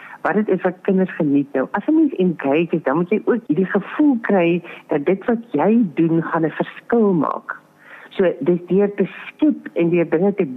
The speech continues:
doen wat jy vir kinders intrek in die leersituasie, wat vir hulle 'n kans gee om regtig verlief te raak op, of lief te raak vir leer. As ons gaan kyk na die onsekerheid van die toekoms,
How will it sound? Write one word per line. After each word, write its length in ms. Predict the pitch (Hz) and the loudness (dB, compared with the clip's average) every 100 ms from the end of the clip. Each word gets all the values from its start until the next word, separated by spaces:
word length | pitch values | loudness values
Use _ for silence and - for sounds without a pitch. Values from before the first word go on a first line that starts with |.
| 139 | 0
doen 340 | 262 233 185 | 4 4 4
wat 220 | 156 139 | 0 0
jy 100 | 165 | -2
vir 120 | 160 160 | -2 -2
kinders 340 | 208 202 190 - - - | 0 0 0 -6 -12 0
intrek 800 | 285 302 240 - 254 262 233 226 | 4 4 2 -2 2 2 2 0
in 120 | 175 | 0
die 100 | 180 | 0
leersituasie, 1040 | 156 151 156 156 160 156 135 135 135 160 147 - - - - | 2 0 0 -2 -2 0 0 0 0 -2 -2 -8 -20 -20 -6
wat 200 | 147 147 | -4 -2
vir 120 | - | -2
hulle 200 | 165 170 | 0 0
'n 100 | 170 - | -2 -6
kans 380 | - 240 240 233 226 | -2 2 4 2 -2
gee 340 | - 165 160 - | -2 0 0 0
om 120 | 165 | 0
regtig 380 | 143 131 156 - | 2 0 0 -2
verlief 300 | 170 143 131 | -2 -2 -2
te 60 | - | -2
raak 260 | 139 123 - | -2 -2 0
op, 220 | 120 135 - - - - - 165 | -2 -4 -16 -20 -20 -10 -4 -2
of 180 | 165 147 | -2 0
lief 220 | 165 180 | 0 0
te 80 | 175 | 0
raak 260 | 156 131 | 0 0
vir 120 | - 143 | -2 0
leer. 300 | 143 143 139 - - - - - _ | 0 0 -4 -14 -18 -20 -18 -20 _
As 160 | 220 226 | -4 -2
ons 120 | 311 | 0
gaan 160 | 311 277 | 0 0
kyk 240 | 269 240 | 0 2
na 80 | 220 | 2
die 140 | 214 | 2
onsekerheid 760 | 208 208 - 247 233 214 214 - | 2 0 0 -2 0 0 0 0
van 100 | 185 | 0
die 120 | 170 | 0
toekoms, 380 | - - 139 131 | -2 0 0 -2